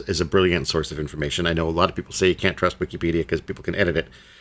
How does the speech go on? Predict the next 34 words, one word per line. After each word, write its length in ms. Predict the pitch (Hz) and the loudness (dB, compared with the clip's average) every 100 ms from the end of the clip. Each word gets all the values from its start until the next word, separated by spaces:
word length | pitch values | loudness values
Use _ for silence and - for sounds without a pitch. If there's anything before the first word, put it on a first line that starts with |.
| - _ _ _ | -20 _ _ _
But 240 | 110 110 104 | 6 6 8
ninety-nine 420 | 135 160 139 123 | 6 8 8 6
percent 240 | 113 - | 6 4
of 60 | 104 | 6
the 40 | |
time, 480 | 95 98 95 95 92 | 6 6 6 6 4
the 120 | 90 | 4
information 400 | 92 92 87 85 | 4 4 2 4
there 180 | 87 82 | 2 2
is, 260 | 85 95 85 | 2 2 2
in 120 | 87 | 0
fact, 280 | 87 85 - | 2 0 4
accurate. 520 | 113 104 98 95 - | 2 4 4 4 2
And 440 | - 87 85 82 - - | 0 2 2 -2 -6 -2
it's 180 | 92 - | -2 2
also, 480 | 110 131 120 95 92 | 0 4 6 6 4
you 120 | 98 | 0
can 140 | - | -4
tell 220 | - 185 160 | 2 4 4
it's 100 | 107 | 4
accurate 380 | 98 - 98 | 2 2 0
because 260 | 92 101 85 | 0 -2 0
most 240 | 92 123 | 2 2
of 80 | 131 | 2
it 80 | 113 | 2
is 140 | 95 | 0
cited. 460 | - - 95 76 - - - _ _ _ _ _ - | 2 4 6 4 -4 -14 -20 _ _ _ _ _ -4
You 80 | 82 | -2
know, 240 | 80 78 | 0 0
there, 240 | 80 85 | 0 0
there 140 | 85 87 | 2 2
are 140 | 87 | 4
sources 520 | - - 127 - 127 | 4 4 4 4 2
provided 600 | - 113 101 101 98 92 | 4 4 6 6 6 2